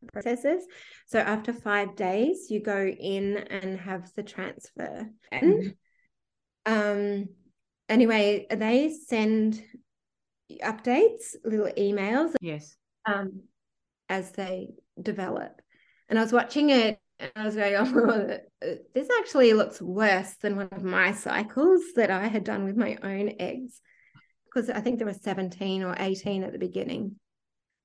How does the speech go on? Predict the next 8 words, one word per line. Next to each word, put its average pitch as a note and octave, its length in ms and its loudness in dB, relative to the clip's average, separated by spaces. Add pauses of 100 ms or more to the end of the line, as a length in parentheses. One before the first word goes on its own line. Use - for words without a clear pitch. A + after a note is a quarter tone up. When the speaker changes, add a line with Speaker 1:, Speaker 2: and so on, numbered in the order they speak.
(180)
Speaker 1:
Um, G3 340 0
there G3 80 0
was G#3 300 -10
only G#3+ 300 2
<laughs> - 0 -
two A#3+ 460 6
left G#3 340 0
after, G#3+ 580 -4